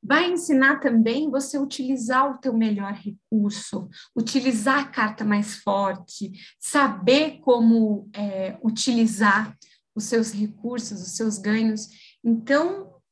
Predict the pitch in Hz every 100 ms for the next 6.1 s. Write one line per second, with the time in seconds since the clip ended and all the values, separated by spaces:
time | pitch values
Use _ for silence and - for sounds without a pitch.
0 | - 294 - 381 359 359 539 381 220 202
1 | 202 226 226 247 - 240 233 262 285 294
2 | 359 269 226 180 180 175 _ _ _ _
3 | _ _ _ - 285 339 339 349 453 440
4 | 294 269 247 226 - 220 220 226 226 -
5 | - - 247 294 233 208 294 311 220 180
6 | -